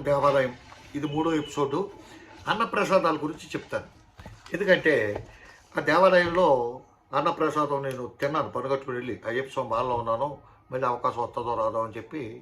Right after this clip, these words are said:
వెళ్ళాను. ఆ, కార్తీక పౌర్ణమికి ముందు రోజు మధ్యాహ్నం మూడు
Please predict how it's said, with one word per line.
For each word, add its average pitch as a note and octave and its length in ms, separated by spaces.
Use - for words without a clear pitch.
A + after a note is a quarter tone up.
వెళ్ళాను. G#2+ 360
ఆ, - 20
కార్తీక B2+ 300
పౌర్ణమికి A#2 420
ముందు A#2+ 220
రోజు C3 240
మధ్యాహ్నం A#2+ 400
మూడు G#3 160